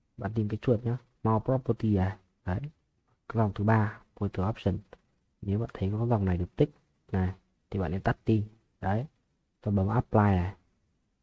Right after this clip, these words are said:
Áp dụng bởi vì cái gia tốc chuột ảnh hưởng tới khả năng aim và luyện aim của bạn về sau này. Đấy. Tiếp theo là đến với launch option. Bạn kích chuột phải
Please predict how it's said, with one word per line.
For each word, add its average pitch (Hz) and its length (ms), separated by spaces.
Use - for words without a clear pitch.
Áp 110 200
dụng 139 400
bởi 98 80
vì 101 180
cái 98 160
gia 110 100
tốc - 180
chuột 107 140
ảnh 87 200
hưởng 104 280
tới 117 400
khả 90 180
năng 101 180
aim 110 240
và 90 320
luyện 101 200
aim 104 200
của 76 140
bạn 85 220
về 90 80
sau 101 160
này. 95 200
Đấy. 120 100
Tiếp 139 160
theo 117 340
là 98 100
đến 104 340
với 107 140
launch 117 280
option. 95 320
Bạn - 140
kích 147 180
chuột - 180
phải 104 300